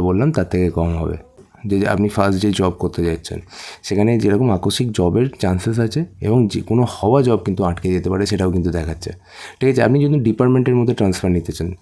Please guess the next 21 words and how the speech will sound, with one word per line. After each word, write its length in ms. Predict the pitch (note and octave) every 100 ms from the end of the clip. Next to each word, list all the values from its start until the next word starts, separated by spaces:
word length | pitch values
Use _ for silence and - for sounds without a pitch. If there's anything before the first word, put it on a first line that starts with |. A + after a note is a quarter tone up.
| _ -
সেখানেও 340 | G#2+ G#2+ A2 A2+
কিন্তু 140 | G#2+ A2
আটকে 180 | F2+ G2+
যেতে 140 | F2+ G#2
পারে 100 | B2 A#2
দেখাচ্ছে, 300 | F2+ E2+ - - - - -
তবে 160 | G#2+ A2 A#2
ট্রান্সফার 400 | A2+ G#2 G2 A2+ G#2+
দেখাচ্ছে 220 | G#2+ C#3 D#3
আপনি 100 | A2 G2+
যদি 120 | G2+ G2+
দূরে 180 | G2+ G#2+
নিতে 160 | G2+ G#2
চান 120 | A#2+ D3+ E3 -
তাহলে 200 | F#2 F#2 G2 -
আপনার 180 | F#2 F#2 F#2+
জন্য 120 | F#2+ G2
ভালো 140 | G2 G2
হবে 140 | G2+ A#2 - - - - G2+
এবং 160 | A2+ C3+ D3 D#3 -
আপনার 220 | F#2+ G#2+